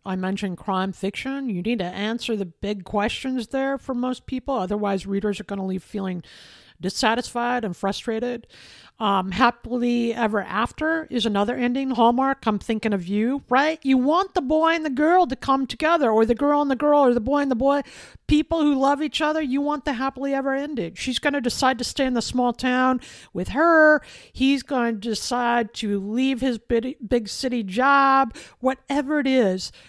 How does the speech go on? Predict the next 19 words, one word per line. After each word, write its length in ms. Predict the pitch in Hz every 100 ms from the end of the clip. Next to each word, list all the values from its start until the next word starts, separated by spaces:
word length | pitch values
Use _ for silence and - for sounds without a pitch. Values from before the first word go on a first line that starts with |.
| - -
the 500 | 214 226 226 220 - _ -
protagonists 840 | 247 277 269 247 202 175 - - _
are 120 | 220 214
gonna 200 | 208 202
come 240 | 226 202
together. 420 | - 214 214 180
That's 280 | 170 220 -
the 60 | 285
happily 500 | - 214 233 240 220
ever 220 | 208 220
after 420 | 220 247 - 220
ending. 420 | 254 294 196 170 208 - - - -
Now, 320 | 262 254 254 _ _ _ _ _ _ _
when 200 | 240 269
I'm 120 | 285
writing 260 | 320 330 311
a 40 |
personal 420 | 233 277 - 247 240
essay, 440 | - 277 277